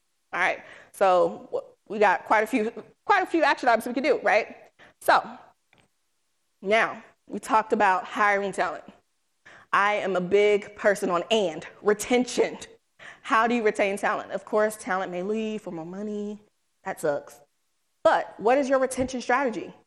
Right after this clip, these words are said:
Is it just, "Oh, let's just be nice.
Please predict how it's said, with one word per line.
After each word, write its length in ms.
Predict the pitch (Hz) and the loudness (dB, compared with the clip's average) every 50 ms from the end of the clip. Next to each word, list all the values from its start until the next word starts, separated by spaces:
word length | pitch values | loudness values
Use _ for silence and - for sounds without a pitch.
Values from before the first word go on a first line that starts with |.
| _ _ _ _ _ _ _ _ - | _ _ _ _ _ _ _ _ -2
Is 140 | 196 190 214 | 0 0 0
it 100 | 208 196 | 0 0
just, 280 | 226 202 214 214 - - | 0 0 0 0 0 0
"Oh, 500 | - 508 466 208 180 147 180 202 - - - _ _ _ _ _ _ _ _ _ _ _ _ _ _ - | 2 2 4 2 2 0 -4 -8 -14 -20 -20 _ _ _ _ _ _ _ _ _ _ _ _ _ _ 0
let's 160 | 349 403 - | 0 0 0
just 140 | 403 - - | -4 -2 0
be 100 | 370 349 | 0 2
nice. 440 | 330 269 175 170 - - - - | 2 0 0 -2 -8 -16 -20 -20